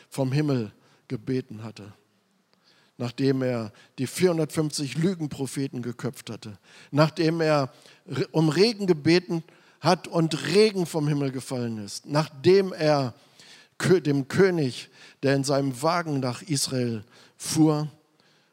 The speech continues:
vor ihm vorhergelaufen ist. Elia war der großartige Prophet. Und natürlich, die meisten Christen nehmen sich Elia zum Vorbild, weil er so großartige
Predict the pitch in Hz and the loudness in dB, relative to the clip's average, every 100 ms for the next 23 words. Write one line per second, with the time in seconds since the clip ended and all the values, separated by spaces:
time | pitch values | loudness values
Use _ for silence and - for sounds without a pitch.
0 | _ _ _ - 190 185 175 170 156 160 | _ _ _ 2 6 8 6 2 2 2
1 | 151 160 139 123 113 110 107 - - - | 4 2 2 -2 -4 -8 -12 -10 -12 -14
2 | - 156 143 151 202 175 127 - - _ | -6 -2 0 0 2 2 0 -6 -14 _
3 | _ _ _ 139 135 135 120 - 131 143 | _ _ _ -6 -4 -4 -8 -10 -10 -8
4 | - 131 120 123 120 117 - 117 - - | -8 -8 -8 -10 -12 -12 -12 -12 -14 -20
5 | - - - - _ 160 170 170 - 160 | -20 -20 -20 -20 _ 0 0 0 -8 -12
6 | - _ _ _ - 185 - 254 220 180 | -16 _ _ _ -4 -4 0 4 4 4
7 | 123 - - - _ _ _ _ _ 139 | -2 -8 -16 -18 _ _ _ _ _ -2
8 | 156 185 - 165 - 156 160 - 151 147 | 2 2 -2 -6 -2 0 0 -2 -2 0
9 | 156 143 147 - 151 135 151 165 139 131 | -2 -4 -8 -8 -6 -6 -4 -6 -6 -10
10 | _ - - 135 - 165 165 135 151 156 | _ -12 -8 -8 -6 -6 -4 -2 -2 -4
11 | - - - - 120 139 151 151 139 147 | -12 -20 -20 -12 -6 -6 -4 -4 -4 -6
12 | 135 127 175 156 - 143 139 131 123 | -6 -8 -6 -6 -6 -8 -10 -10 -10